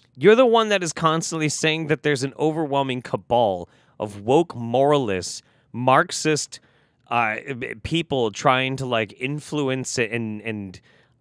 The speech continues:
uh, like, debase men to make them feel miserable and useless, and when they're miserable and useless, to then, like, cut their penises off and shit like that. Motherfucker, that's you.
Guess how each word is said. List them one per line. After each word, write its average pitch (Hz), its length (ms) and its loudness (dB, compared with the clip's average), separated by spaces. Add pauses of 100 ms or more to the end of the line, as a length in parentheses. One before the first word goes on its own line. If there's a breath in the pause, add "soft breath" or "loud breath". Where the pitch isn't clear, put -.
(120)
uh, 95 440 0 (220)
like, 107 300 -6 (560)
debase 139 580 -2
men 151 560 -2
to 139 100 -6
make 127 260 -6
them 120 140 -4
feel 98 340 -4
miserable 147 840 -2
and 107 180 -2
useless, 151 760 0
and 117 140 0
when 110 120 -4
they're 101 160 -4
miserable 139 440 0
and 110 140 -2
useless, 143 460 -2
to - 120 -4
then, 120 360 -2
like, 92 240 -6 (420)
cut - 160 -4
their 135 120 -8
penises 156 520 -2
off 143 300 4
and 139 100 -2
shit 131 200 -4
like 135 180 -6
that. 135 260 0 (240)
Motherfucker, 240 680 2
that's 214 240 0
you. 190 580 4